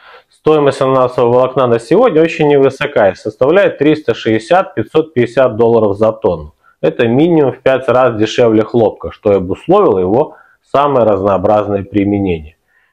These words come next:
Для различных видов мягкой и комфортной одежды, включая платья, в том числе свадебные, юбки, блузки, рубашки, джинсы и обычные брюки.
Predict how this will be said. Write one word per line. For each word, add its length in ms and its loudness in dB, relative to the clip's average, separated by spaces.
Для 180 0
различных 600 0
видов 320 -2
мягкой 480 0
и 40 -2
комфортной 640 -2
одежды, 440 -2
включая 480 -2
платья, 600 -2
в 60 -6
том 220 -2
числе 340 -4
свадебные, 720 -2
юбки, 480 -2
блузки, 560 -2
рубашки, 800 -2
джинсы 640 -2
и 40 0
обычные 540 -2
брюки. 460 -6